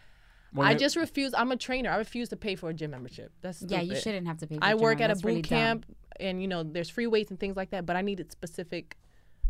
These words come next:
Speaker 2: machines for certain body parts.
Speaker 3: Yeah.
Speaker 2: That, like, we don't have Stairmaster. I needed the Stairmaster for an hour.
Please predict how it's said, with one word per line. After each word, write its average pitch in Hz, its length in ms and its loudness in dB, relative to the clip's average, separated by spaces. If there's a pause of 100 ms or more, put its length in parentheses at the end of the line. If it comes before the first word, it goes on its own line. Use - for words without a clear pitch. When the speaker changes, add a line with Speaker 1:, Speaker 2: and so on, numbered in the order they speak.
(140)
Speaker 2:
machines 170 560 -4
for 147 460 -4 (180)
certain - 260 -6
body 151 180 -6
parts. - 360 -10 (100)
Speaker 3:
Yeah. 160 320 0 (520)
Speaker 2:
That, 123 100 -4
like, 175 180 0
we 208 100 -2
don't 196 120 -2
have 185 260 -4
Stairmaster. 180 640 -4
I 185 80 -4
needed 190 240 -2
the 165 80 -12
Stairmaster 160 580 -8
for 196 160 -6
an 185 60 -4
hour. 185 360 -4